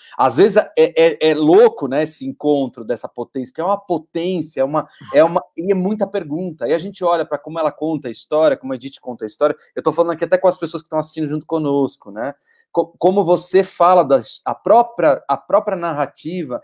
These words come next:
é uma narrativa cheia de perguntas. Aí me parece que o ânimo, que essa energia da criação, ela só é possível a partir daí, né? Então, é, é, realmente a gente é tombado, né? De, diante dessa vida que é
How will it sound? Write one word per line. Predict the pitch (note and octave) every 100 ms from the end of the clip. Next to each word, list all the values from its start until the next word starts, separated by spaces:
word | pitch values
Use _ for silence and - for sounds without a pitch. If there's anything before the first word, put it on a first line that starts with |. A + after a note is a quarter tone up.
| _ -
é |
uma | E3
narrativa | F#3 F3+ F#3 F#3
cheia | F#3+
de | E3+
perguntas. | F3 F#3 B2+ C3 D#3+ E3 - A2 B2
Aí | E3
me | F#3+
parece | F3 F3+ F#3
que | -
o | F3 C#3
ânimo, | F3 F#3 C#3+ A#2 G#2+ G2+ _ _ _
que | D3
essa | C#3+ D#3
energia | D#3+ D#3+ A#2 E3
da | D3+
criação, | C#3+ C#3+ B2+ - D3+ D#3+ D#3 _ _
ela | - F3
só | -
é | G3
possível | F#3+ - - F3
a | F3+
partir | F3 D#3+ D#3
daí, | D#3 D#3+ C#3 D3
né? | B2 B2
Então, | C3 D3+ D3+ _ _
é, | B2 C3+ C#3+ C#3+
é, |
realmente | C3+ E3+ F3 F3+ F3+
a |
gente | F3+ -
é | F#3
tombado, | F#3 G3 F#3+ D#3+ F3 F3 B2+ A#2+
né? | C3+ D#3
De, | C3 B2+ B2+ _ A#2+
diante | C3 D#3 D#3
dessa | D3 C#3+ E3+
vida | A#2+ B2+ F3+ D3+ E3
que | D#3 C#3+
é | D3+